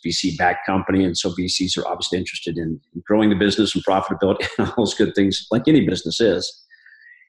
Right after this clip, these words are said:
And so for us, it was, it's taking that technology, and we, we found a, a home for that in the C D M marketplace. There's a clear need for better Wi-Fi in that market. And as you move to the larger homes, you end up with, you know, a different set of complications.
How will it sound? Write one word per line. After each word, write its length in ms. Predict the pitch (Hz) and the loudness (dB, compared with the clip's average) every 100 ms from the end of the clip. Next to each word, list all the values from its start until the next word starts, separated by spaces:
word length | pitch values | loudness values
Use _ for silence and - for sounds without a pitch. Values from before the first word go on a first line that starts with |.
| _ - | _ -4
And 280 | 95 101 95 | 0 2 2
so 280 | 92 - 98 | 2 2 2
for 120 | 104 | 4
us, 140 | 95 - | 2 2
it 80 | |
was, 240 | 92 90 - | 0 0 -4
it's 200 | 85 - | -6 -6
taking 280 | - 127 117 | 0 2 4
that 180 | 98 - | 4 2
technology, 480 | 95 95 95 90 92 | 0 2 0 2 0
and 80 | |
we, 80 | 71 | 0
we 120 | - 78 | -4 -6
found 200 | - 98 | -2 0
a, 180 | 95 85 - - | 0 -2 -8 -6
a 80 | |
home 180 | - 117 | 2 2
for 80 | 110 | 4
that 100 | 104 | 2
in 60 | 101 | 2
the 60 | - | 0
C 200 | - 113 | 2 6
D 120 | 104 | 6
M 80 | 95 | 6
marketplace. 680 | 95 92 - 98 95 98 | 2 0 -4 0 2 0
There's 160 | - 82 | -2 -10
a 40 | - | -10
clear 200 | - 107 98 | 0 4 4
need 280 | 95 92 92 - | 4 2 -2 -4
for 420 | 92 90 90 87 - _ - - - | 0 2 0 -4 -10 _ -20 -20 -8
better 280 | 95 104 104 | -2 2 2
Wi-Fi 540 | 92 95 95 - 101 | 4 2 2 2 2
in 260 | 92 101 101 | 2 4 2
that 160 | 95 | 2
market. 460 | 85 95 95 - 98 | 2 2 2 2 2
And 120 | 92 | 0
as 120 | 90 | 0
you 80 | 104 | 2
move 120 | 104 | 2
to 80 | 92 | 2
the 80 | 92 | 0
larger 360 | 98 98 98 | 4 2 2
homes, 380 | 92 110 113 107 | 0 4 4 4
you 160 | 98 98 | 2 2
end 140 | 92 | 0
up 160 | 95 - | -2 -4
with, 240 | 92 98 - | -4 -4 -2
you 80 | 113 | -4
know, 240 | 95 92 | -2 -4
a 60 | - - | -6 -4
different 200 | 120 113 | -2 2
set 140 | 120 | 2
of 100 | 107 | 0
complications. 800 | 107 104 - - 117 117 - - | 0 -2 -2 2 2 2 -4 -10